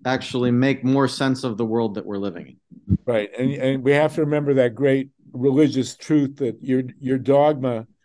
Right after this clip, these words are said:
Speaker 2: uh, is always gonna eat your karma.
Speaker 1: Yep.
Speaker 2: So thanks for that. Okay. Um, uh, Mary, and anybody else who wants to raise, we're, we're over the time limit here, but, um, I'll go back to Carl Grossman,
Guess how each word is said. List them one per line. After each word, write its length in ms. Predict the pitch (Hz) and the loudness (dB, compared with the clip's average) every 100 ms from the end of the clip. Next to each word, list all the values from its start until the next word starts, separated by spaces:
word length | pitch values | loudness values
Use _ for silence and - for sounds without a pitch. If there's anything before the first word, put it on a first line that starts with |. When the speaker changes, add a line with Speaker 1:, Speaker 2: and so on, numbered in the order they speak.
| _ _ _ 127 | _ _ _ 0
Speaker 2:
uh, 160 | 123 104 | 0 2
is 240 | 139 127 | 2 4
always 380 | 139 143 139 - | 4 6 4 0
gonna 180 | 135 127 | -4 -4
eat 280 | 123 127 | -4 -6
your 160 | 120 110 | -4 -8
karma. 540 | 104 120 117 101 87 - _ - | -6 -6 -4 -6 -12 -16 _ -14
Speaker 1:
Yep. 240 | 87 98 | -4 -2
Speaker 2:
So 120 | - 123 117 | 2 2 2
thanks 260 | 139 - | 0 -2
for 120 | - 110 | -6 -4
that. 200 | 113 - | -4 -4
Okay. 480 | 147 151 151 139 101 - _ 127 - | 0 0 2 0 -2 -8 _ -18 -2
Um, 480 | 147 156 151 156 - 143 | 2 4 4 2 0 0
uh, 120 | 147 151 | 0 0
Mary, 540 | 156 170 185 196 190 | 2 4 4 2 0
and 240 | 165 156 165 | -2 -4 0
anybody 560 | 165 180 190 180 175 | -2 -2 0 2 2
else 240 | 180 185 - | 2 0 -4
who 80 | |
wants 320 | 165 170 170 - | -4 -4 -6 -8
to 100 | 156 | -2
raise, 420 | 165 175 196 147 | 0 0 -2 -4
we're, 320 | 160 160 156 | -4 -4 -4
we're 240 | 156 156 156 | -4 -2 0
over 240 | 175 170 | 0 -2
the 440 | 156 156 151 151 - - | -2 -2 -2 -6 -12 -12
time 260 | 143 160 | -8 -6
limit 240 | 151 131 117 | -4 -4 -2
here, 160 | 120 | -4
but, 140 | 120 127 - - | -4 -10 -12 -6
um, 280 | 123 117 123 | -2 -2 -4
I'll 120 | 127 | -4
go 120 | 131 143 | 0 0
back 220 | 147 135 | 0 -2
to 80 | 117 | -6
Carl 320 | 139 131 127 | 0 0 0
Grossman, 580 | 131 135 131 120 113 | -2 -4 -6 -12 -12